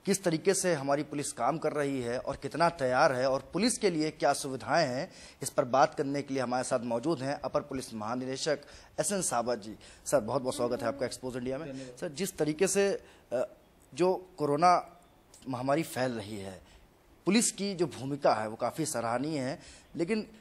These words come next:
Speaker 1: कहीं ना कहीं देखा जा रहा है कि पुलिस के जो कर्मचारी हैं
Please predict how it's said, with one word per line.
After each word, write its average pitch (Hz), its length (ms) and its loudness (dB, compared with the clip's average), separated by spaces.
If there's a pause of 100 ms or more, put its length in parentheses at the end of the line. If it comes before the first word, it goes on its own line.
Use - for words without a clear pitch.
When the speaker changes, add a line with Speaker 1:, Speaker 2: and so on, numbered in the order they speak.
(120)
Speaker 1:
कहीं 165 140 2
ना 202 100 4
कहीं 190 240 0
देखा 160 240 0
जा 180 140 4
रहा 180 120 6
है 190 80 4
कि 190 160 -2
पुलिस - 540 -4 (680)
के 156 60 -4
जो 156 120 0 (220)
कर्मचारी 143 480 2
हैं 135 340 -2